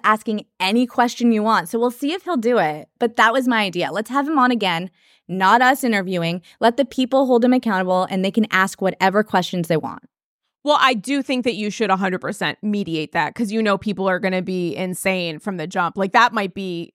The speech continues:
Speaker 2: not great chaos. Like, I think there's, like, a you moderate it. I think you should moderate it and choose what to ask him,
Speaker 1: Is this
Speaker 2: not
Speaker 1: gonna
Speaker 2: leave
Speaker 1: be,
Speaker 2: it
Speaker 1: is
Speaker 2: to
Speaker 1: this gonna be,
Speaker 2: people.
Speaker 1: like, the other end of the spectrum of bad?
Speaker 2: Yeah.
Speaker 1: <laughs> I think it might be the other end of the spectrum of bad. <laughs>
Speaker 2: I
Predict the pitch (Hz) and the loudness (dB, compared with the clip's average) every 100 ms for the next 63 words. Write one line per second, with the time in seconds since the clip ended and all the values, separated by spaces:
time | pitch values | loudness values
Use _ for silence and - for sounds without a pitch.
0 | _ 214 202 180 190 139 - 165 113 120 | _ 0 0 0 -6 -12 -12 -12 -8 -8
1 | 170 - - - 269 277 294 330 294 285 | -10 -16 -18 -4 0 2 2 0 0 0
2 | 269 254 226 208 - _ _ _ 240 302 | 0 2 2 2 -4 _ _ _ -4 -2
3 | 262 254 269 220 196 180 175 - 220 247 | 4 6 6 2 -2 -4 -4 -2 -2 -2
4 | 233 220 208 202 196 156 151 135 - - | -6 -6 0 0 0 -2 -10 -10 -10 -10
5 | 208 - 247 196 185 196 185 - 233 113 | -10 -8 -6 -6 -6 -6 -6 -8 -8 -8
6 | - - 175 180 - 165 - 190 254 262 | -6 -4 -4 -4 -14 -18 -18 -2 2 4
7 | 202 311 349 339 294 254 262 277 320 302 | 4 2 2 0 0 0 0 0 0 0
8 | 302 277 - 240 - 202 233 226 233 240 | 2 2 4 0 0 0 2 2 4 4
9 | 233 240 - 240 240 247 240 214 240 254 | 2 0 -2 -4 0 2 2 0 0 0
10 | 359 - - - 254 220 339 269 262 370 | -2 -6 -2 -2 -2 0 0 2 0 0
11 | 381 349 247 254 240 247 220 226 247 226 | -4 0 0 0 0 0 2 2 2 2
12 | 233 233 226 - 214 220 208 196 180 185 | 2 0 -4 -2 -4 -2 -6 -4 0 2
13 | 175 170 - - - - - 254 - - | 0 -4 -20 -20 -20 -10 -8 -8 -14 -20
14 | _ - 320 | _ -12 -10